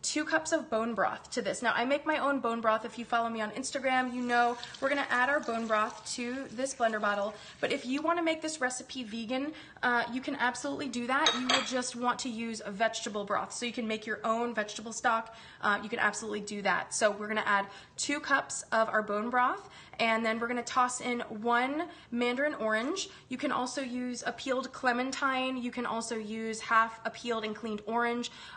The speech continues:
Um, whatever your favorite flavors are, definitely go for that. But it's gonna be citrus, and it's going to be sweet and savory, and it's gonna hit all the things that you want out of a soup. And I love sweet and savory. If you guys have been here for a while, you know that, that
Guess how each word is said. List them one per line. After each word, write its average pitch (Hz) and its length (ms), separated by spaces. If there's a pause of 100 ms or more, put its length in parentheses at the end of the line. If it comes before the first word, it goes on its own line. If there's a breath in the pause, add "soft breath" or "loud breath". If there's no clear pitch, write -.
Um, 202 320
whatever 226 760 (100)
your 226 180
favorite 233 520
flavors 226 400
are, 214 260
definitely 208 380
go 208 160
for 208 120
that. 196 220
But 208 80
it's 202 140
gonna 220 160
be 202 80
citrus, 226 600 (260 loud breath)
and 226 120
it's 208 120
going 220 260
to 220 100
be 208 340 (100)
sweet 247 580
and 226 140
savory, 214 460
and 214 80
it's 208 120
gonna 226 160
hit 220 300
all 226 200
the 226 80
things 214 260
that - 100
you 208 100
want 196 240
out 190 120
of 196 60
a 196 40
soup. 196 340 (180 loud breath)
And 240 120
I 233 80
love 240 240
sweet 240 200
and 220 100
savory. 208 320
If 196 120
you 214 60
guys 208 440
have 220 200
been 240 140
here 226 180
for 233 140
a 233 40
while, 208 200
you 208 140
know 202 200
that, 190 240
that 202 140